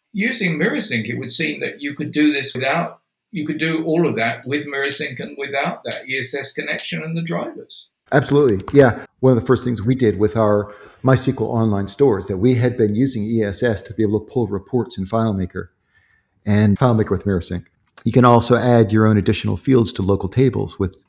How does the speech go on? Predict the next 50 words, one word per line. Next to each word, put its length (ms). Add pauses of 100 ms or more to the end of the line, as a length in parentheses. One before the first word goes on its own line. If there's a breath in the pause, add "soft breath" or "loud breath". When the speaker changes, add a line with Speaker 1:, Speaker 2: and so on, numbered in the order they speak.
Speaker 2:
E 100
S 160
S, 320
you 100
kind 200
of 100
get 240
whatever 320
is 100
on 80
the 60
server, 340
and 120
the 80
only 180
kinds 220
of 100
fields 240
you 80
can 140
add 340 (560 loud breath)
are 260
unstored 440
calcs 360
and 100
summary 340
fields. 500
There, 140
there's 220
a 40
lot 240
of 80
benefits. 460
We 100
have 200
a, 200 (400 soft breath)
uh, 380
I 120
actually, 540
if 160
you 80
go 180
to 320
docs 440
dot 220
three 140
sixty 340
works 260
dot 180
com 420